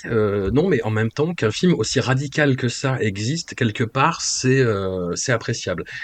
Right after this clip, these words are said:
Et je suis d'accord avec les deux. <laughs> Je suis d'accord avec les deux, sachant que La Tour, ça a été une, euh, ouais, une, une, une expérience cinématogra-, cinématographique très, très, très désagréable, qui me reste et qui me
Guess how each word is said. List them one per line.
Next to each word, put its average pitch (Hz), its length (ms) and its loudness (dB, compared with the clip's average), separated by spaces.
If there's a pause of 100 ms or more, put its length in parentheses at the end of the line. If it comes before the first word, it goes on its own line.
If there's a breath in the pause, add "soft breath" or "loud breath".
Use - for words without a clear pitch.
(180 loud breath)
Et 147 80 2
je 135 40 2
suis - 80 0
d'accord 165 280 4
avec 135 160 0
les 113 80 0
deux. 95 160 -6 (260)
<laughs> 175 180 4
Je 175 80 2
suis - 160 -4
d'accord 123 340 2
avec 120 220 0
les 113 140 4
deux, 131 220 4 (400 loud breath)
sachant 156 420 0
que - 100 -2
La 113 120 4
Tour, 165 580 2
ça - 200 -4
a 98 40 2
été 135 420 2
une, 95 460 -6
euh, 87 480 -4 (840 loud breath)
ouais, 139 160 8
une, 104 280 2
une, 101 440 0
une 101 100 0
expérience 160 400 2
cinématogra-, 127 400 2 (300)
cinématographique 127 720 0
très, - 200 -6
très, 151 180 -2
très 139 160 -2
désagréable, 104 760 0
qui - 160 0
me 123 100 8
reste - 560 0
et 113 160 2
qui - 220 -2
me 113 200 4